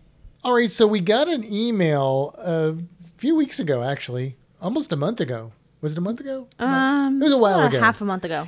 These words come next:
Speaker 1: And we didn't read it on here because we wanted to save it for this episode 'cause it's perfect for a Shark Week episode. So, Kimbra, tell us about the email. It's from Alex.
Speaker 2: It is from Alex. Alex says, "Longtime listener, first-time writer.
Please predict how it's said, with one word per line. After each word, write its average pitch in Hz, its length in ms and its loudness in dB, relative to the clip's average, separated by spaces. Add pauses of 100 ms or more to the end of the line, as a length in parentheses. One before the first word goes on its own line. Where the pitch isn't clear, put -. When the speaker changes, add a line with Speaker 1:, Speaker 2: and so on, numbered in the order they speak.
Speaker 1:
And 208 160 2
we 214 100 4
didn't 262 340 -2
read 220 200 2
it 208 240 4
on 175 220 0
here 175 200 2
because 170 260 -2
we 156 60 -2
wanted 180 180 0
to 175 80 0
save 262 320 0
it 277 100 0
for 202 140 0
this 262 240 -2
episode 190 540 2
'cause 160 160 -4
it's 180 140 -2
perfect 240 520 0
for 185 360 0
a 175 140 4
Shark 165 380 -2
Week 156 200 -4
episode. 135 440 -6
So, 139 120 -4
Kimbra, 196 440 -4 (1040)
tell 226 180 -6
us 220 120 -6
about 185 200 -2
the 165 80 -4
email. 151 500 -2
It's 170 120 -4
from 180 180 -2
Alex. 180 600 -4 (440)
Speaker 2:
It 220 100 2
is 254 140 4
from 254 140 0
Alex. - 520 -4 (320)
Alex 208 380 0
says, 190 600 -4 (300)
"Longtime 254 460 4
listener, 220 420 0
first-time 208 520 -6
writer. 165 440 -4